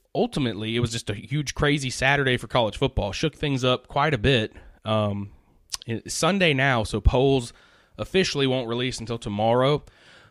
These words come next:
But I was looking at the power rankings, and it says,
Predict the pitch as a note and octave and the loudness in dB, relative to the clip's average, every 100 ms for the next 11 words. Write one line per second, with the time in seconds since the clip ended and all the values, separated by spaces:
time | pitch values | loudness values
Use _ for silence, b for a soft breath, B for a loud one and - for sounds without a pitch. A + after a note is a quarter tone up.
0 | B G#2+ D#3 C3 - - A#2 B2 D#3 D3+ | B 2 2 2 -4 -2 0 4 4 2
1 | C#3+ B2+ A#2 - - D#3 D#3+ C3 A2+ A2 | 0 -2 -4 -6 2 4 6 4 0 -4
2 | G2+ G#2+ A2+ - - - - - A2+ A#2 | -6 -8 -8 -10 -14 -18 -20 -8 -6 -6
3 | - C3+ B2 A#2+ A#2 A2+ | -2 0 2 2 0 -4